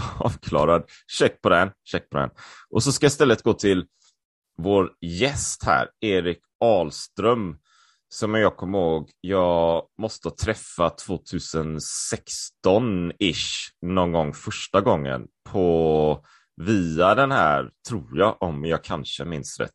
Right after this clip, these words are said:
via den här äventyrsutbildningen, Adventure Academy i Stockholm, där vi var ute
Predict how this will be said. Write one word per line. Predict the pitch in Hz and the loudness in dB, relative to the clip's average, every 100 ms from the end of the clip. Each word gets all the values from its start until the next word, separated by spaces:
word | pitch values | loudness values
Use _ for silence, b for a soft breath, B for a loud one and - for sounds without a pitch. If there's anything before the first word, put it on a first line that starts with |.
| - | -6
via | 85 78 | 0 2
den | 80 | 2
här | 71 | 2
äventyrsutbildningen, | 87 78 64 - - 60 71 57 67 78 78 | 0 0 -4 -12 -14 -10 -8 -6 -6 -4 -4
Adventure | 78 78 - - | -4 -4 -6 -10
Academy | - 60 64 65 | -6 -4 -6 -10
i | |
Stockholm, | - 90 - - 82 82 B B B B B B _ | -8 -10 -8 -2 -2 -2 B B B B B B _
där | 95 | 2
vi | 90 73 | 4 4
var | 85 | 4
ute | 90 - - | 4 0 -2